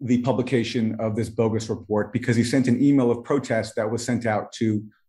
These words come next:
all the Duma team members and some officials. That led to the publication of the interim report in early July two thousand eighteen. The interim report removed the bogus claims of the, uh, uh, doctored bogus report,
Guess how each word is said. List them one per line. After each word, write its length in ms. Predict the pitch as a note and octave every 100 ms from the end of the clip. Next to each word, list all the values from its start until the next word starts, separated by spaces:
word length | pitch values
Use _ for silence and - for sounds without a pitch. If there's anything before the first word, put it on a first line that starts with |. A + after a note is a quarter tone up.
| _
all 220 | A#2 A#2
the 100 | A2
Duma 260 | G#2 A2+ G#2+
team 280 | - G#2
members 440 | G#2 G2+ G2+ G2+ F#2+ -
and 220 | G#2 G2
some 380 | - G2+ G2 -
officials. 520 | - G#2 G2 F#2 - - - - _ -
That 220 | E3 D#3+
led 200 | D#3 C#3+
to 60 |
the 60 | B2
publication 640 | C3 A#2+ - C3 B2 C3 B2
of 300 | A2+ A2 G#2
the 260 | G2+ G2 C3+
interim 380 | D#3+ D#3+ D3
report 500 | D3 C#3 C3+ C#3 C3+
in 260 | A#2+ A2 A2+
early 240 | B2 B2 A2+
July 280 | A2+ G#2+ G#2+
two 160 | A2+
thousand 360 | A2 G#2 F#2+ F#2
eighteen. 540 | A2+ A2+ B2 A#2 A2+ - - - _ -
The 100 | D#3+
interim 240 | F3+ F#3
report 360 | D#3+ E3 E3 C3+
removed 680 | C3+ B2 B2+ C#3+ D3+ C#3 -
the 80 | A2
bogus 460 | G2+ B2+ A#2+ A2+
claims 560 | - B2+ B2 B2 C3 B2
of 240 | A#2 A2 G#2+
the, 420 | G#2+ G#2 G#2 G2+
uh, 200 | G2+ G2 G2 -
uh, 160 | G#2 G2 -
doctored 720 | A#2+ A2+ A2+ A#2+ A2+ A2 A#2
bogus 320 | A2+ A#2 C3+ -
report, 440 | B2 B2+ C3+ -